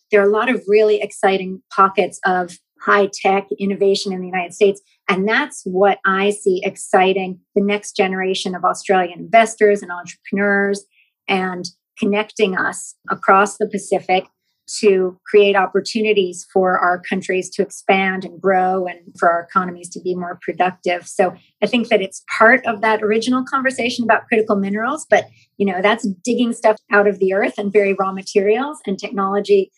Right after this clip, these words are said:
is more about software as a service and different kinds of professional services and things that we can offer and, and do together because we're trusted allies. You know, twenty years ago,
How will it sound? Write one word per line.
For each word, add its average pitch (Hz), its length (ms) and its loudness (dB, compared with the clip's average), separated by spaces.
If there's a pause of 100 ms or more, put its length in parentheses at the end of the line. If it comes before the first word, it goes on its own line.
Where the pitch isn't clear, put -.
(180)
is 196 240 4
more 190 220 -4
about 185 380 -2 (140)
software 196 500 2
as 175 100 -12
a - 40 -18
service 190 680 0
and 175 280 -8
different 190 320 -4
kinds 180 220 -6
of 175 100 -14
professional 180 460 -2
services 180 600 -6
and 175 140 -18
things 180 280 -12
that - 240 -6
we 190 100 2
can 185 140 -6
offer 180 420 -2
and, 170 300 -4
and 180 180 -8
do 190 220 0
together 190 420 2
because 254 640 -2 (120)
we're 220 120 4
trusted 214 400 2
allies. 202 640 -2
You 202 80 4
know, 185 200 -4 (320)
twenty 269 340 0
years 226 340 0
ago, 175 420 0